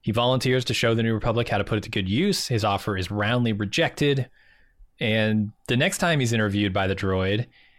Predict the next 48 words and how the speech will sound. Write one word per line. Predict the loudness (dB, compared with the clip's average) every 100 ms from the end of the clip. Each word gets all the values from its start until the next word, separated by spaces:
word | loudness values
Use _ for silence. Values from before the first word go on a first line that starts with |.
| _ _
he's | -4 0 2 2
asked | 0 0 -4 -4
to | -4
confirm, | -4 -2 0 2 2 2 0 -4 -12 -20 -20 -4
um, | -2 0 0 0 -2 -2
or | 0
he | 0 0
asks | 0 -2 -2
it | -4 -2
to | -4
confirm | -2 0 0
that | 0
his | -2
goal | 0 0 2 2 0 -2 -6
is | -2 -2 -2
to | -4
help | 0 0 -2 -10 -6
the | -4
New | -2
Republic | -2 -4 -4 -2 -4
above | -4 -4
anything | -4 -4 -4
else, | 0 0 0 -4 -8 -16 -20 -20 -20 _
and | -4
the | -2
droid | 2 0
confirms | 0 -4 0 2 2 2
that, | 0 2 0 -2 _ -4
and | -2
so | -2 -2
he | 0
goes | 2 4 2
back | 0 0 -2
to | -2 0
Alaya's | 2 2 0
apartment | 0 -2 0 -2 -2 -2
and | -2
tells | -2 0 0
her | 2 2 0 -4 -20 -20 _ _
he | 0
wants | 0 0
to | 0
go |
get | 0 0
this | -2
mobile | -2 -2 -2
lab | -2 -4
station, | -4 -4 -4 -8